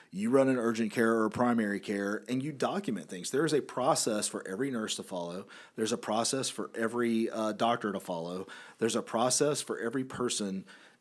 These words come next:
So document your expectations on what you want from your front desk. Listen, you're gonna have a great front desk person, and with every great front desk person, you're gonna have maybe one or two that aren't as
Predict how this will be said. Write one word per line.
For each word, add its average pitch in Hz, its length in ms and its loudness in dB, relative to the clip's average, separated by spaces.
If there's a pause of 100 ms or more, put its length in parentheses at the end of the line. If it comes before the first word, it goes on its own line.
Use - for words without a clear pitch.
(300)
So 165 200 4
document 156 680 0
your 143 160 2
expectations 123 760 -2
on 110 140 -2
what 104 160 -4
you 131 140 -4
want 87 300 -8
from 107 120 -12
your 113 140 -4
front 107 260 -4
desk. 131 300 2
Listen, 139 320 4
you're 170 120 4
gonna 240 200 2
have 95 520 2 (380)
a 117 120 0
great 98 500 -6
front 160 280 0
desk 165 220 2
person, 196 460 2 (640)
and 123 120 0
with 120 180 2
every 214 280 0
great 117 460 -2
front 135 240 0
desk 147 200 0
person, 160 300 0
you're 156 140 -2
gonna 196 160 0
have 165 160 2
maybe 131 260 2
one 113 240 0
or 123 100 0
two 131 300 0
that 123 180 0
aren't 110 260 0
as 107 440 0